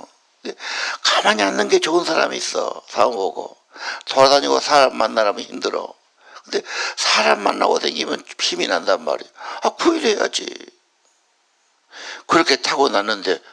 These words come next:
누가 그것을. 욕심 부리지 마세요. 공부도 공부 머리는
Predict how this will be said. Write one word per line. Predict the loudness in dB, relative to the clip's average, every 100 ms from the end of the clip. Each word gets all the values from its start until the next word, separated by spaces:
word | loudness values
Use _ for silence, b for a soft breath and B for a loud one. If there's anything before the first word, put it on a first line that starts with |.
| B
누가 | -2 0 0
그것을. | -2 -6 -6 -10 -18 _ _ _ _ _ _ _ _ _ _ _ _ B B B B _
욕심 | -2 0 0 -4 -6
부리지 | -10 -8 -10
마세요. | -8 -8 -8 -10 -12 -18 -20 -20 _ _ _ B B B B B B B B
공부도 | -10 -8 -4 0 2 0
공부 | -2 -6 -4
머리는 | 0 2 0 -2 -6